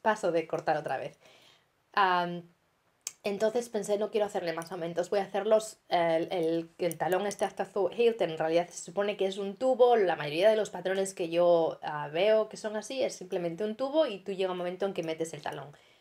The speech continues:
No te dice nada de aumentar", así que decidí, habiendo deshecho un cacho, total que lo estoy haciendo otra vez,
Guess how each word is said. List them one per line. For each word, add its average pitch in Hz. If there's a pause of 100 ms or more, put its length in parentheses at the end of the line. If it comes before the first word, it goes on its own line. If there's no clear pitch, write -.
(100)
No 202
te 196
dice 170
nada 160
de 160
aumentar", 202
así 185
que 175
decidí, 185
habiendo 160
deshecho 208
un 202
cacho, 254
total 170
que 170
lo -
estoy -
haciendo 202
otra 175
vez, 214